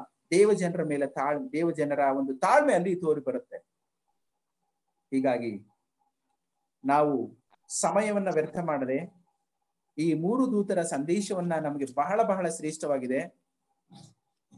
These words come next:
ನಮ್ಮೆಲ್ಲರಿಗೂ ಅದನ್ನ ಸಾರಲು ದೇವರು ಕರೆ ಕೊಟ್ಟಿದ್ದಾನೆ, ಮುನ್ನಡೆಯಲು ನಮಗೆ ಆದೇಶವನ್ನ ನೀಡಿದ್ದಾನೆ. ಹೀಗಾಗಿ ಏನಂತಂದ್ರೆ ನಾವು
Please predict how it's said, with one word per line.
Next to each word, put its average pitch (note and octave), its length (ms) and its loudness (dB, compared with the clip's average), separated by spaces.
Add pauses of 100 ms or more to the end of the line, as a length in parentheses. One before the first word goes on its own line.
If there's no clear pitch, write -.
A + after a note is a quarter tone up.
(180)
ನಮ್ಮೆಲ್ಲರಿಗೂ A#3+ 680 4
ಅದನ್ನ G3 300 2
ಸಾರಲು A3+ 560 2
ದೇವರು F#3+ 440 4
ಕರೆ F#3 320 -2
ಕೊಟ್ಟಿದ್ದಾನೆ, C#3+ 720 -4 (580)
ಮುನ್ನಡೆಯಲು C4 520 6
ನಮಗೆ F3 340 2
ಆದೇಶವನ್ನ G3 720 0
ನೀಡಿದ್ದಾನೆ. C3 640 -6 (1120)
ಹೀಗಾಗಿ E3+ 340 4
ಏನಂತಂದ್ರೆ C3 600 -2 (680)
ನಾವು C#3 480 2